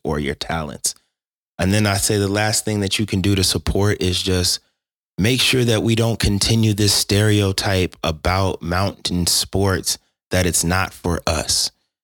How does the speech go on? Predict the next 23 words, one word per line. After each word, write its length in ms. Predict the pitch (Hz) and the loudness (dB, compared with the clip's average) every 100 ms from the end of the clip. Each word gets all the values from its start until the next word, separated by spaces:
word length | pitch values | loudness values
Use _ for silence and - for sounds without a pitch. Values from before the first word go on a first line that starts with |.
| _ | _
that 220 | 87 82 - | -4 -2 0
Black 280 | 90 98 | 0 0
people 320 | - 101 - 87 | -2 -2 0 0
don't 240 | 92 82 | -2 -2
ski 300 | - - 85 | -2 -2 0
or 60 | 76 | 0
snowboard, 680 | - 90 87 78 76 71 | 0 -2 -2 -2 -2 -4
'cause 160 | - 85 | -4 -4
that 180 | 82 80 | -2 -2
is 140 | - _ 82 | -6 _ -4
absolutely 760 | 92 - - 92 92 - 92 | -2 -2 -2 0 -2 -2 -2
not 320 | 82 82 - - | -2 -2 -4 -6
the 80 | 71 | -4
truth. 540 | - 92 80 78 - _ _ _ - | -2 0 0 -4 -12 _ _ _ -4
And 140 | 85 | 0
it's 180 | 87 - | 0 0
not 200 | 90 90 | 0 0
only 240 | 98 92 | 2 0
Black 320 | 82 87 87 - | 0 -2 -2 -2
people 340 | 92 90 85 | -4 -2 -2
who 180 | 92 87 | 0 0
are 60 | 76 | 0
skiing 520 | - - 98 90 | -2 0 2 2